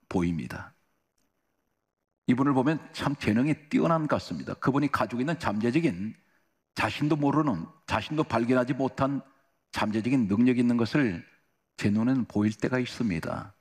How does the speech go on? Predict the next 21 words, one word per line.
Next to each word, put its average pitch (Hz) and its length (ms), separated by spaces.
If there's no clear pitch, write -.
그런데 156 280
이분들이 143 440
하는 117 480
일들이 104 680
늘 156 260
실패를 - 1040
거듭하고 104 540
있습니다. - 460
냉정하게 135 460
원인을 127 380
보게 107 240
되면 104 240
이분의 135 280
잘못이 95 500
아닙니다. - 640
여기서 120 280
우리는 131 260
무엇을 127 500
원인을 113 360
찾게 117 340
되냐면 98 640